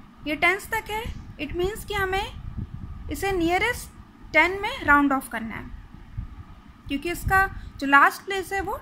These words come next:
tens तक है। चलिए, हम इसे round off करते हैं। जब हम nearest ten में round off करते हैं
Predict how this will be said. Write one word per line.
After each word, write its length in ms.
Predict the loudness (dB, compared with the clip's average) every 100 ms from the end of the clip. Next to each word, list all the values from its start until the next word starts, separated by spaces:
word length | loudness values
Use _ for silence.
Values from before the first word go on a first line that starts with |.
| 0
tens 280 | 2 2 -2
तक 120 | -8 -10
है। 1300 | -14 -12 -8 -8 -8 -10 -12 -14 -18 -12 -8 -6
चलिए, 340 | -2 -2 -2 -4 -2
हम 140 | -2
इसे 180 | 0 2
round 260 | 2 2 -2
off 140 | -2
करते 260 | -6 -4 -8
हैं। 260 | -8 -12 -16 -18 -18 -18 -20 -18 -16 -12 -12 -10 -4
जब 160 | -2
हम 160 | 0 0
nearest 480 | 2 2 2 -2 0
ten 240 | 2 2 2
में 80 |
round 260 | 6 6 4
off 160 | -2 0
करते 280 | -4 -2 -6
हैं 220 | -6